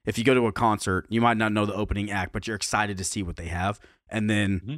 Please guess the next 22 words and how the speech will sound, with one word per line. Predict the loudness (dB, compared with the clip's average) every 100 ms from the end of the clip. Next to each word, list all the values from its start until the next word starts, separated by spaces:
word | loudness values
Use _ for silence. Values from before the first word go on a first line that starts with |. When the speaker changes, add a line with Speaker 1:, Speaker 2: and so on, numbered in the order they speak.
| -8
Speaker 1:
if | -4
they're | -2
good, | 4 4 6 6
perfect. | 4 4 0
If | 0
they're | 2
not, | 2 4
oh |
well, | 4 6 6 2
I | 2
came | 2
here | 2 0
for |
the | -4
opening | -6 -4 -4
act | -4 -6
anyways. | -10 -10 -14 -16 -20 _
So | 2 2 2 _ _ _ _ _ -10
that's | -8 -4
my | -4
little | -4 -6
rant. | -8 -10 -10